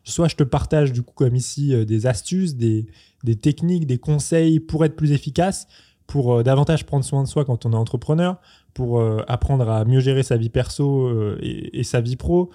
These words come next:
pour être plus productif, pour être plus efficace, pour être plus organisé, voilà, toi, tu as compris. Ou alors, euh, des épisodes où je parle de mon épopée dans, dans, dans mon aventure, mon aventure en fait entrepreneuriale finalement, parce qu'être créateur de contenu,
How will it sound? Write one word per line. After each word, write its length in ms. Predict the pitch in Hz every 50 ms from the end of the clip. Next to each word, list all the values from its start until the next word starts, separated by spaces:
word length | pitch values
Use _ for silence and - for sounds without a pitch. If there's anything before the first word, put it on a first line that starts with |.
| - - _ _ -
pour 100 | - 143
être 80 | 143 139
plus 140 | - 165 156
productif, 560 | - 170 165 165 165 160 160 - 220 214 -
pour 140 | - 156 139
être 80 | 131
plus 160 | - - 156
efficace, 560 | 147 139 - - - 175 180 185 180 - - _ _ _ _ _ _ _
pour 120 | - 117 117
être 60 | 107
plus 140 | - 139 135
organisé, 480 | 135 127 127 127 123 123 120 117 135
voilà, 220 | 143 135 - 113 110
toi, 180 | - - 104 104 _
tu 140 | - - 135
as 40 | 135
compris. 360 | - 127 123 - - - - _ - - - - _ _ _ -
Ou 100 | 185 156
alors, 320 | 147 143 147 180 196 - -
euh, 160 | 131 120 120
des 160 | 117 123 120
épisodes 320 | 120 - 120 123 160 156 139
où 80 | 127
je 80 | 120 -
parle 260 | - 156 165 160 139
de 100 | 131 139
mon 180 | 151 175 180 180
épopée 440 | 175 170 - 165 147 - 165 180
dans, 600 | 175 143 131 123 120 117 117 113 107 107 113 110 113
dans, 500 | 113 110 107 110 123 117 110 110 110 107
dans 120 | 110 117
mon 180 | 113 113 113 113
aventure, 460 | 120 117 117 120 123 - - 147 135
mon 100 | 131 139
aventure 460 | 147 147 139 147 147 - - 220 185
en 80 | 147 127
fait 160 | - 139 127
entrepreneuriale 600 | 127 117 - 123 110 - 131 127 135 160 190 175
finalement, 340 | - - 127 120 113 110 107
parce 180 | 101 110 107 -
qu'être 160 | - 120 117
créateur 400 | - - 139 131 120 - 127 127
de 60 | 123
contenu, 420 | 117 113 123 123 127 160 208 240